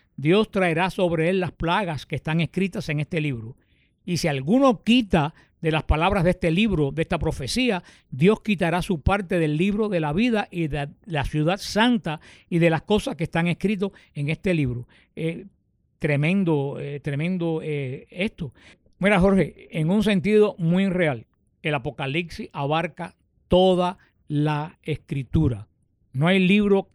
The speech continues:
tiene trescientos y tantas citas del, de toda la, la Escritura. Eh, habla delibera-, deliberadamente como la última palabra de Dios.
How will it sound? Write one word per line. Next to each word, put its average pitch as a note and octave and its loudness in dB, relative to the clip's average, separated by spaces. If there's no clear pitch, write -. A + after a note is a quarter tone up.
tiene F3 -4
trescientos F#3 -4
y - -10
tantas F#3 -4
citas F3+ -4
del, C3 -6
de C#3+ -4
toda F3 0
la, C#3+ -6
la D#3 -6
Escritura. D#3+ -2
Eh, D3+ -2
habla F#3 4
delibera-, D3 0
deliberadamente D#3+ 0
como D3+ -2
la D3 0
última F#3 2
palabra D3+ -2
de D3 -2
Dios. E3 -2